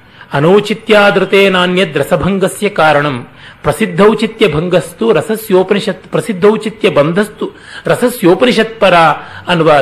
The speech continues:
ಧ್ವನ್ಯಾಲೋಕದ ಮಾತಿನಂತೆ, ಅನೌಚಿತ್ಯಕ್ಕಿಂತ ದೊಡ್ಡ ರಸದೋಷ ಇಲ್ಲ. ಪ್ರಸಿದ್ಧವಾದ ಪ್ರಬಂಧಗಳ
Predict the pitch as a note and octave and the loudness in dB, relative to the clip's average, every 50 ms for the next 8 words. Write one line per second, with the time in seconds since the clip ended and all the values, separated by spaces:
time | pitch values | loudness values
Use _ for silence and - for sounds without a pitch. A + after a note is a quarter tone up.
0 | A#2 A2+ C3 D3 F3 G3 G3 F#3+ E3+ E3 D#3+ - C3+ D3 B2+ A#2+ A#2+ C3+ - F#3 | 0 -2 -4 -2 0 2 2 4 2 2 0 0 -2 -2 0 0 -2 0 0 0
1 | D#3 D3 F3+ - B3+ G3 D3+ D3 D3 - - - - - - - - - - E3 | 0 0 0 0 2 2 2 2 -2 -6 -14 -20 -20 -20 -20 -20 -6 0 2 4
2 | F#3 A3+ C4 C#4 - C#4+ C4+ - - C#4 C4 - B3+ B3+ A#3+ - - B3+ G3 F#3 | 6 6 4 4 4 2 -2 0 -2 -4 -2 0 0 0 2 2 2 2 4 4
3 | G3 F#3 D#3+ F#3+ E3+ D#3 C#3+ D#3 G3 F3+ F#3+ F3+ E3 - F#3 E3 D3+ C#3 C3+ C#3 | 2 4 4 2 2 2 2 0 0 2 2 2 2 2 2 2 2 0 0 0
4 | C3 A#2+ A#2 A#2+ - - - - - - - - E3 D#3+ - A3 G#3+ F#3 - B3+ | -2 -2 -4 -6 -12 -18 -20 -20 -20 -20 -10 -4 -2 -2 0 0 -4 0 2 2
5 | B3+ B3+ B3+ A#3+ A#3+ - A3+ G3+ F#3+ - F3+ D3+ - E3+ F#3 G#3+ G3+ G#3+ G3 G3 | 4 6 6 4 6 4 4 2 2 0 -2 0 2 2 0 2 2 2 4 4
6 | F#3 | 4